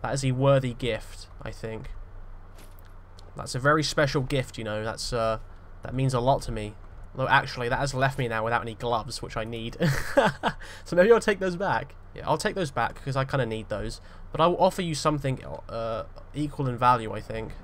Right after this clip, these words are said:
Do you know what? I actually don't have, uh, anything cool to offer. <laughs> I kinda need those gloves, so I, I can't really give him those, those gloves in the end. <laughs> I could give him the, the bandola that I, I killed the, uh,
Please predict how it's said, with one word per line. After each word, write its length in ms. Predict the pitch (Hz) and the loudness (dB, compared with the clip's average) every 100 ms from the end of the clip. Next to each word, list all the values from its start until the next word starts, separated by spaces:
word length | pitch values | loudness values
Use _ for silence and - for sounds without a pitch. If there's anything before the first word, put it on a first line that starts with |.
| - | -14
Do 120 | - 139 | -8 -2
you 60 | |
know 60 | 143 | 2
what? 220 | 180 175 | 2 2
I 120 | - 160 | 0 -2
actually 300 | 208 254 202 | -2 -6 -2
don't 260 | 143 160 | 0 0
have, 380 | 139 160 170 135 | 2 2 2 2
uh, 480 | 135 131 123 123 107 - - - - | 0 2 2 0 -2 -6 -16 -12 -6
anything 360 | 131 147 156 | -4 -2 -4
cool 340 | - - 143 147 | -6 -2 0 0
to 120 | 139 | -2
offer. 560 | - 139 - 123 127 135 - 202 - 151 - - | 0 0 2 2 4 2 2 0 0 -2 -4 -10
<laughs> 400 | - - - - | -12 -12 -14 -8
I 60 | 143 | -2
kinda 180 | 151 185 | 2 4
need 220 | 156 175 | 4 4
those 180 | 143 131 | 4 4
gloves, 340 | - 113 113 | 2 2 0
so 260 | - 143 131 | -2 0 2
I, 60 | 127 135 | 0 -2
I 60 | |
can't 160 | 135 151 | -4 -4
really 100 | 139 | -2
give 220 | 135 135 | -2 0
him 200 | 135 127 | 0 -2
those, 240 | 120 120 - | -2 -2 -4
those 220 | 123 120 | -6 -6
gloves 380 | 127 127 127 117 | 0 0 0 -2
in 80 | |
the 120 | 117 117 | -4 0
end. 240 | 120 135 - - - - | 0 -2 -6 -14 -14 -14
<laughs> 340 | - - - | -14 -14 -14
I 40 | - | -8
could 100 | 143 | -6
give 100 | 175 | -2
him 60 | 165 | 0
the, 120 | 131 | 0
the 100 | - 127 - | -2 -6 2
bandola 560 | 135 135 135 135 110 | 2 4 4 4 2
that 200 | 110 85 - | 0 -4 -6
I, 200 | 117 117 - | -6 -6 -8
I 80 | 120 | -8
killed 340 | - 123 113 | -2 -2 -2
the, 200 | 120 117 | -6 -4
uh, 220 | 110 110 | -4 -4